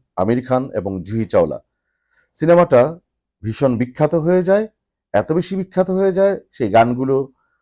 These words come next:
মুখে মুখে ফিরতে থাকে। আপনারা আঁচ করতে পেরেছেন, সিনেমাটার নাম কেয়ামত সে কেয়ামত তক। এই সিনেমাটা পরিচালক ছিলেন মনসুর খান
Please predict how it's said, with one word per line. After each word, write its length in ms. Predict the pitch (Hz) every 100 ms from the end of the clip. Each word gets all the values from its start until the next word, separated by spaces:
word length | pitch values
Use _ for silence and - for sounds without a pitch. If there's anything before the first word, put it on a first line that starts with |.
| _ _ _ _
মুখে 220 | 127 131
মুখে 220 | 131 127 123
ফিরতে 320 | 117 - 110
থাকে। 380 | 104 90 65 - _ _ _ _ _ -
আপনারা 300 | 104 120 107
আঁচ 220 | 107 117
করতে 300 | 127 117 123
পেরেছেন, 560 | 120 120 120 165 196 202
সিনেমাটার 460 | - 107 104 98
নাম 180 | 101 95 -
কেয়ামত 400 | - 135 143 139
সে 200 | - 135
কেয়ামত 480 | 127 - 127 117 110 - -
তক। 240 | 107 - - _ _ _ _ _ _ _ _ -
এই 260 | 175 -
সিনেমাটা 760 | - 175 175 175 170 135 147 190 - _ _ _ -
পরিচালক 360 | 139 147 139
ছিলেন 420 | - 131 127 123 - _ _
মনসুর 420 | 107 117 113 123 123
খান 260 | 147 208